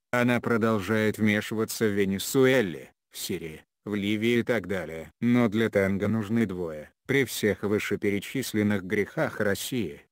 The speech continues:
влиятельные американские политики в этот период редко ставили под сомнение нашу собственную, американскую политику в отношении России. А всё ли мы сделали правильно?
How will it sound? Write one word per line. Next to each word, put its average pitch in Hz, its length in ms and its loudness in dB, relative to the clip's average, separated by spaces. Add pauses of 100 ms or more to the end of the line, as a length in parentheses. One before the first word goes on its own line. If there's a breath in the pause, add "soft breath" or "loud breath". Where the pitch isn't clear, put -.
(140)
влиятельные 107 760 2
американские 92 840 -2
политики 92 540 -4
в 104 120 0
этот 107 260 -2
период 107 400 -2
редко 107 380 -2
ставили 110 500 0
под 104 240 -2
сомнение 107 580 -2
нашу 113 380 -2
собственную, 98 800 -4 (200)
американскую 110 960 0
политику 113 580 2
в 101 80 0
отношении 98 720 -2
России. 85 720 -4
А 104 140 0
всё 117 260 -2
ли 104 140 0
мы 104 160 0
сделали 95 480 -2
правильно? 113 580 0